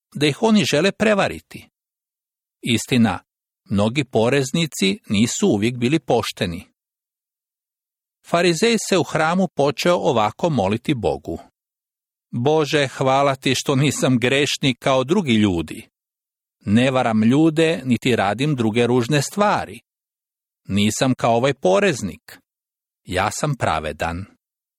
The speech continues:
Dva puta tjedno ne jedem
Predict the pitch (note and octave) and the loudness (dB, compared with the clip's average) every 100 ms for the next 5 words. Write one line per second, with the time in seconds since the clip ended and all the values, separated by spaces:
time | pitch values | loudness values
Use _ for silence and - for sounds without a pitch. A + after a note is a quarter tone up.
0 | _ _ _ _ B2+ F#2+ C#3 - G3 G3+ | _ _ _ _ -8 -2 -2 0 -2 0
1 | E3 C#3+ D3 D#3 E3 E3 - A#2 A2+ A#2 | -2 0 0 0 0 0 0 0 2 2
2 | C#3+ E3+ F3 | 2 0 -2